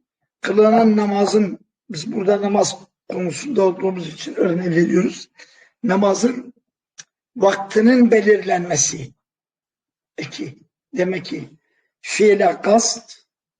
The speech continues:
namazın belirlenmesi ve üçüncü sebep,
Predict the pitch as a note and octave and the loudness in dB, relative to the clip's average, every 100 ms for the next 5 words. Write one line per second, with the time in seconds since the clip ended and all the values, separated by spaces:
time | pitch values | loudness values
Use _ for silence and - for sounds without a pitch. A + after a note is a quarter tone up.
0 | _ _ _ _ _ _ _ _ - F3 | _ _ _ _ _ _ _ _ -6 0
1 | F#3 F#3 F3 E3 D#3+ C#3+ - E3 E3 E3 | 0 0 -2 -4 -6 -10 -8 -2 0 0
2 | E3 E3+ E3 E3+ D#3+ C3+ - B3+ D4+ - | -2 -2 -4 -4 -4 -2 0 0 -2 -14
3 | _ _ _ _ _ _ F3 A3 - - | _ _ _ _ _ _ -2 0 0 -4
4 | - _ _ _ _ - - A3+ A3 A#3+ | -14 _ _ _ _ -6 2 4 4 4
5 | - A3 C4+ | 0 2 0